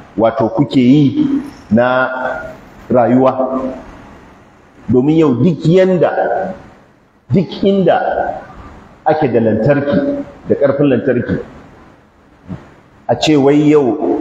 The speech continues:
za a kawo, za a kawo wuni a cikin dare, a mayar da dare ya zamanto rana, ba za a iya ba. Yanzu ko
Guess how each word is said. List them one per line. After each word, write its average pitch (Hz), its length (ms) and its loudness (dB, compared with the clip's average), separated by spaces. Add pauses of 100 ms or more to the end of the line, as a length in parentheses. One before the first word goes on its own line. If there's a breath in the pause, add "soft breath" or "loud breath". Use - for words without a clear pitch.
(120)
za 135 140 4 (100)
a 123 40 0 (120)
kawo, 127 640 0 (500)
za 131 80 4
a - 220 0
kawo 127 400 2
wuni 123 500 2
a 110 80 2
cikin 113 280 2
dare, 120 200 0
a 110 140 -2
mayar 123 260 2
da 110 160 0
dare 135 160 2
ya 127 220 2
zamanto 110 420 0
rana, 110 640 -2 (400)
ba 156 120 0
za 208 120 0
a 107 160 -2
iya 95 160 2
ba. - 160 -2 (2250)
Yanzu 120 280 0
ko 339 160 0